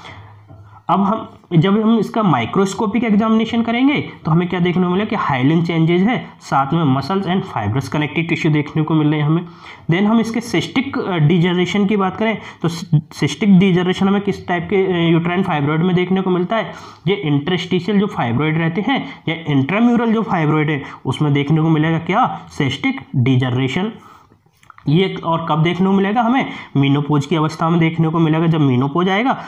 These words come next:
उस time पे हमें देखने को मिलेगा। लेकिन ये कई बार हमें confuse करता है। कौन सा? cystic degeneration, कि pregnancy है कि ovarian cyst है।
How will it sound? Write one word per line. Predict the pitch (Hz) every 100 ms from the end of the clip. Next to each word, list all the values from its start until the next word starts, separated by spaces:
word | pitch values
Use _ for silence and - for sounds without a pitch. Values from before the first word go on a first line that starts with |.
| - 139
उस | 127
time | 139 127
पे | 147
हमें | 143 143
देखने | 139 135 147
को | 147
मिलेगा। | 147 156 170 - 190
लेकिन | 202 285
ये | 277
कई | 285 170 160
बार | 220
हमें | 220 262 -
confuse | 170 165 170 220 -
करता | 127 - 131
है। | 120 - - -
कौन | 160 165
सा? | 269
cystic | 269 175 170 190 139
degeneration, | 123 117 117 117 131
कि | - - -
pregnancy | 208 - 135 143 160 170 233
है | 247 226 - - -
कि | 202 320 - - -
ovarian | 143 139 139 143 226 349 -
cyst | - 196 170 147
है। | 117